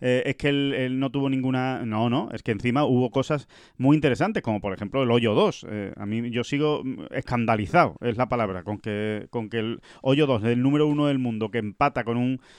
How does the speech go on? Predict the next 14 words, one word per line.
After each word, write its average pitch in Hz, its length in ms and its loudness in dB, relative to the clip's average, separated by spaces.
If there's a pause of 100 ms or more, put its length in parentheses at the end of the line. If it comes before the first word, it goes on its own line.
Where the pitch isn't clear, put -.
(160)
Con 120 160 -2
un, 135 480 -2
metiendo 135 360 0
un, 143 240 -2
una 135 180 -2
desde 131 220 0
fuera 131 260 -2
increíble, 127 640 0 (300)
eh, 104 240 -4
eso 123 180 -4
no 135 140 0
lo 135 100 2
hayamos 123 300 0
visto, 120 340 -4